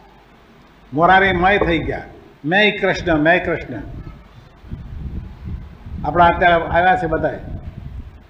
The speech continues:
તારદેવમાં બાપાએ આ સંગ કર્યો. તારદેવમાં જસુબેન આવે, હા,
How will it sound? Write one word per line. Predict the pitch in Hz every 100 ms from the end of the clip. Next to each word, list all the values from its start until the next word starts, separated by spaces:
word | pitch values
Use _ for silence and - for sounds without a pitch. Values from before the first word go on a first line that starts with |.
| - - - - - - -
તારદેવમાં | 151 165 170 190 185
બાપાએ | 180 175 175
આ | 175
સંગ | 170 165 170
કર્યો. | 160 135 98 - - - _ _ _ - - - - - - -
તારદેવમાં | 160 170 175 175 170
જસુબેન | 160 143 170 165
આવે, | 160 180 190 135 - - - - - - - - - - - - - - - - -
હા, | 143 180 - -